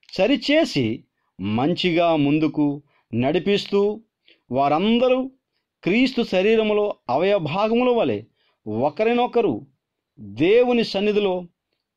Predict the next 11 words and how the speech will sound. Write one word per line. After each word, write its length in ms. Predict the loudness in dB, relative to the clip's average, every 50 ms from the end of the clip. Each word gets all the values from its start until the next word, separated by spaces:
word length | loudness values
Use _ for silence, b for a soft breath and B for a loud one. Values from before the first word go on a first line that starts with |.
| _ _ _ _ _ -4 -4
ఎత్తి 200 | -2 -2 -4 -4 -2
పట్టుకోవలెను. 680 | -4 -4 -4 -4 -2 0 0 0 0 0 0 -2 -4 -4 -8 -14 -20 _ _ _ -4
తద్వారా 600 | -4 -4 -2 -2 -2 -2 0 0 0 2 0 0 -2 -4 -8 _ _ _ _ _ _ _ -6
మనమందరము 1120 | -4 -2 0 0 0 0 0 2 2 2 2 2 0 0 0 0 0 0 0 0 0 -2 -4 -4 -2
కలిసి 380 | -2 0 0 0 -2 -2 -2 -2 -2 -4 -10 -20 _ _ _ _ _ _ _ _ _ _ _ _ _ -6 -4 -2 0
నేర్చుకుంటూ, 680 | 0 0 -2 -2 -4 -6 -4 -2 -2 -2 -2 -4 -6 -8 -8 -10 _ _ _ _ _ _ _ -8 -4 -2 0 0
ఎదుగుతూ, 400 | 0 0 0 0 -2 -2 -2 -6 -6 -8 -14 _ _ _ _ _ _ -20 -8 -4 0 2
దేవుని 400 | 4 4 4 4 2 2 2 0
యొక్క 200 | 0 -2 -2 -2 0 0 2 2
మర్మములను 540 | 0 0 0 0 0 0 0 0 0 0 -2 -2 -6 -10 _ _ _ _ _ _ _ _ _ -4
అనుభవించగలుగుతాము. 1160 | 0 2 2 2 2 2 0 0 -2 -2 -2 -2 -2 -2 -2 -4 -4 -2 -2 -2 -2 -2 -2